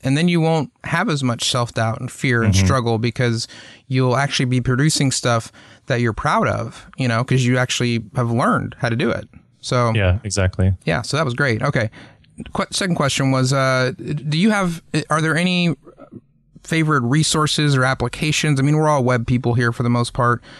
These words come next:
Speaker 1: um, that have benefited you, you know, um, maybe, like, a favorite, like, the, the number one thing that has kinda helped you as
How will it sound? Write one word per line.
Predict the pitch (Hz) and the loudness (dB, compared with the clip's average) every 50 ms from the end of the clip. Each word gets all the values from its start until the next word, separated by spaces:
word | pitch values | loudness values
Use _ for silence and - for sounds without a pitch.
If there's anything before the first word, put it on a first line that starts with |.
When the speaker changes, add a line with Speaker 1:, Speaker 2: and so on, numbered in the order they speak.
| - - - - - | -20 -20 -20 -12 -6
Speaker 1:
um, | - 127 123 120 117 113 117 113 120 _ - - - - _ _ _ _ _ - | -2 0 0 2 2 2 2 0 -2 _ -10 -20 -20 -20 _ _ _ _ _ -6
that | 131 135 135 127 127 123 - - | -2 0 0 0 0 -2 -4 -4
have | - 151 135 127 123 123 | -4 -2 -2 -2 -2 -2
benefited | 143 147 151 151 - - 151 147 135 135 | 0 0 0 0 0 -2 -2 0 0 0
you, | 135 135 131 127 127 127 127 123 117 - _ - | 2 2 2 2 2 2 0 0 -2 -6 _ -6
you | 151 135 | -2 -2
know, | 131 127 127 123 123 123 120 - | 0 0 0 0 0 0 0 0
um, | 127 120 120 117 117 117 117 117 120 110 - - - _ _ - | 0 0 0 2 2 2 2 0 -2 -4 -8 -14 -20 _ _ -4
maybe, | 147 151 143 147 | -2 0 0 0
like, | 135 131 123 135 | 0 -2 -2 -2
a | 120 | -4
favorite, | - - 135 127 117 110 110 110 123 | -2 0 0 0 2 0 -2 -4 -4
like, | 135 120 117 - | -4 -4 -4 -4
the, | - 123 120 110 | -2 -2 -2 -2
the | 120 127 117 | -2 -2 -2
number | 113 127 139 139 135 | -2 0 0 2 2
one | 123 123 123 123 | 2 2 0 0
thing | - - 127 123 120 | 0 0 0 0 0
that | 117 113 | 0 0
has | 113 113 - | 0 -2 -2
kinda | - 131 123 113 110 110 - | -2 -2 0 0 -2 -4 -6
helped | - - 147 139 - - - | -4 -4 -4 -4 -2 -2 0
you | 135 127 123 117 | 0 2 2 2
as | 113 120 117 117 117 117 - - | 2 0 0 0 -2 -2 -4 -6